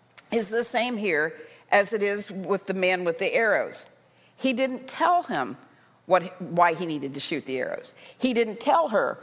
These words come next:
why she needed to get the jars. He, he didn't tell her any of this. He didn't tell her anything. He just, he just said, "Here's what I need you to do. I need you to listen to me." Now, that's where you and I are today.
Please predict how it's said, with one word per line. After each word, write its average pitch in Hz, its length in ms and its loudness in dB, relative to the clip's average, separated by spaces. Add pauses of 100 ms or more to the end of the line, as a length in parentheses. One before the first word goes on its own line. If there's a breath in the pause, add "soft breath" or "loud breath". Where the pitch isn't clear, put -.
(140)
why 165 200 6
she 165 180 -6
needed 147 320 -4
to 151 40 -2
get 147 220 0
the 139 160 0
jars. 139 540 0 (340 soft breath)
He, 214 140 0
he 196 260 -4
didn't 254 220 0
tell 302 240 2
her 208 260 0
any 285 220 0
of 175 120 -2
this. 147 300 -2 (120)
He 202 140 -2
didn't 208 200 -2
tell 208 160 2
her 202 80 2
anything. 180 420 -2 (300 loud breath)
He 262 100 0
just, 247 420 0
he 208 160 -2
just 208 280 -4
said, 165 160 2
"Here's 214 240 -2
what 185 140 2
I 170 40 2
need 175 240 -4
you 180 60 -4
to 170 100 -6
do. 165 140 0 (260 loud breath)
I 180 80 6
need 196 240 0
you 185 80 -4
to 151 100 4
listen 220 540 -2 (220)
to 202 100 0
me." 156 240 -4 (420 loud breath)
Now, 175 120 8
that's 240 260 2
where 208 120 0
you 180 200 -2
and 165 80 -2
I 156 160 0
are 151 140 0
today. 156 420 -2